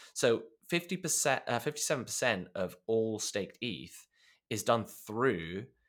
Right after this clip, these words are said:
an L S D. So they're already liquid. So if you're, if you're owning, like, staked eth or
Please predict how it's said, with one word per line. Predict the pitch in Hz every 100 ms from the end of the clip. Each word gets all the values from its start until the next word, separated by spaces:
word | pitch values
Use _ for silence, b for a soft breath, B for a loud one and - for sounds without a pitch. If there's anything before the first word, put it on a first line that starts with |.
| _ _ _ -
an | 110
L | 113
S | 104
D. | - 95
So | - 117 107 101 - _ _ _
they're | 113 127
already | 151 131 120
liquid. | 120 147 - - -
So | - 110
if | 107
you're, | 123 135 143 131 123
if | - 104
you're | 127
owning, | 113 131 104
like, | 92 -
staked | - - 92 -
eth | 131 135 131 127 123 92
or | 95 92 90